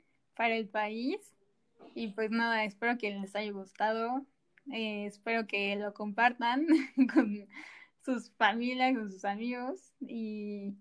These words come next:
pues nada, que a-, al menos les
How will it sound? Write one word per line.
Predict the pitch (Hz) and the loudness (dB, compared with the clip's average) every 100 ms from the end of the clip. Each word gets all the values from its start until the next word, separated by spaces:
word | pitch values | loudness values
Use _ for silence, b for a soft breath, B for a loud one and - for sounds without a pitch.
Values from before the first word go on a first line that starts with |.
| _ _ _ _ - | _ _ _ _ -6
pues | 240 | 2
nada, | 240 277 269 262 | 6 8 6 4
que | 240 233 | -2 -2
a-, | 226 226 - | -2 -4 -4
al | 247 | -4
menos | 240 254 262 277 - _ | -2 -2 -2 -2 -6 _
les | 233 214 214 208 208 - - | -12 -6 -6 -6 -10 -14 -20